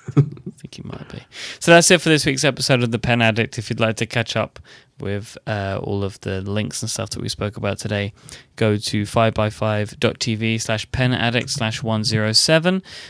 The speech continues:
My name is Mike Hurley. His name is Brad Dowdy. And until next time, we'll wish you goodbye. I am at I Mike, I M Y K E, on Twitter. And Brad is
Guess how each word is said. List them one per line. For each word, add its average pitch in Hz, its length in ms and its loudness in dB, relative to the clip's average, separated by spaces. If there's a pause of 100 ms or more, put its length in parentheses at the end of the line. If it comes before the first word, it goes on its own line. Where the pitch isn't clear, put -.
(100)
My 131 140 6
name 135 200 6
is 127 140 0
Mike 123 220 2
Hurley. 113 320 2
His 123 240 -2
name 117 300 2
is 113 140 -2
Brad 104 320 -4
Dowdy. 135 460 0 (360)
And 104 300 -4
until 127 600 2
next 120 400 0
time, 135 460 0 (380)
we'll 98 160 -4
wish 104 280 -2
you - 60 -10
goodbye. 139 640 2 (800)
I 110 160 0
am 101 260 -2 (120)
at - 220 -4
I 127 140 2
Mike, 143 320 2 (100)
I 104 160 -4
M 98 220 -8
Y 104 360 -4
K 98 340 -4
E, 127 320 -2 (380)
on 117 180 -2
Twitter. 156 420 0 (440)
And 104 360 -10
Brad 104 380 -2
is 113 120 -6